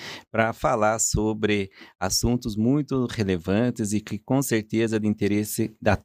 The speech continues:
to-, de todos que estão nos assistindo nesse momento. Bem, eu sou o professor Emerson Micaliski, atuo na coordenação dos cursos de pós-graduação da área desportiva do Centro Universitário Internacional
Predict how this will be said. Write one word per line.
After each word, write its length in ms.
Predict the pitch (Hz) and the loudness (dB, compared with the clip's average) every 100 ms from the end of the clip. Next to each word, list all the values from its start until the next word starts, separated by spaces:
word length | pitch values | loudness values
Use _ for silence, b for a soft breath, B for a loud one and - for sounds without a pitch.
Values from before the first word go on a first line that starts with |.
| _ | _
to-, 260 | 110 113 117 | -2 0 0
de 100 | 104 | -2
todos 460 | 92 - 117 117 110 | -4 0 0 0 -2
que 80 | 113 | -4
estão 280 | 107 - 101 | -2 0 2
nos 200 | 101 98 | 2 2
assistindo 580 | 101 110 - 92 95 | 0 0 -2 0 2
nesse 280 | 98 92 - | 2 2 0
momento. 500 | 98 117 73 - - - B B B B B | 0 2 0 -4 -14 -14 B B B B B
Bem, 140 | - 117 | -2 0
eu 80 | |
sou 140 | 104 135 | 0 0
o 40 | |
professor 400 | 123 127 - 127 | 0 -2 -2 0
Emerson 360 | 120 117 107 107 | 2 0 0 -2
Micaliski, 840 | 101 98 90 120 151 143 139 135 - _ | -2 -2 0 0 0 -2 -4 -4 -8 _
atuo 360 | 92 - 117 113 | -4 -2 0 2
na 120 | 110 | 2
coordenação 720 | 110 107 104 95 - 127 143 | 0 0 2 0 0 2 2
dos 160 | 127 - | 0 -2
cursos 400 | - 123 123 104 | 0 0 2 0
de 80 | 98 | -2
pós-graduação 1120 | - 127 131 120 110 98 95 - 117 127 131 | 0 0 0 0 -2 0 0 0 0 2 2
da 140 | 104 | 2
área 200 | 98 95 | 2 0
desportiva 800 | 95 - - 90 - 131 139 113 | -2 -4 -2 -2 0 0 0 0
do 100 | 98 | -2
Centro 320 | 92 101 101 | -2 0 0
Universitário 540 | 101 98 95 - 92 95 | -2 0 0 0 0 0
Internacional 760 | 90 92 92 - 90 95 98 | 0 0 0 0 0 2 0